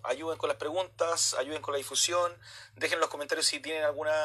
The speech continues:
ge-, alguien que quiera, vamos, que, que se sume, a ver si lo podemos buscar. Bueno,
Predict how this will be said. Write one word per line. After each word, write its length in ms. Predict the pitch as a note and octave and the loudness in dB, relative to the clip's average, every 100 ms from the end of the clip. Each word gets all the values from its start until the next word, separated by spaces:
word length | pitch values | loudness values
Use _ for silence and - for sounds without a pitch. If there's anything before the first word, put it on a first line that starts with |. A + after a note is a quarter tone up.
| D3 C#3 | 0 -2
ge-, 220 | - E3+ | -4 -6
alguien 320 | - C3+ D3 C#3+ | 4 4 4 -2
que 120 | A#2+ | -6
quiera, 220 | C#3+ C#3+ | -2 2
vamos, 260 | C#3+ C#3+ C#3+ | 4 2 0
que, 400 | D3 C3+ B2+ C3 | -4 -4 -4 -8
que 100 | - | -8
se 80 | C3+ | -4
sume, 220 | - E3+ | -2 0
a 20 | |
ver 80 | D#3 | 0
si 120 | D3+ | 0
lo 80 | D3 | -2
podemos 420 | D3 D3 D3 C#3+ | -4 -4 -4 -4
buscar. 300 | C#3 - - - - - - - - - - - - - - - - - | -8 -2 -2 -2 -12 -20 -20 -20 -18 -18 -18 -18 -18 -18 -18 -20 -20 6
Bueno, 220 | D3 | 8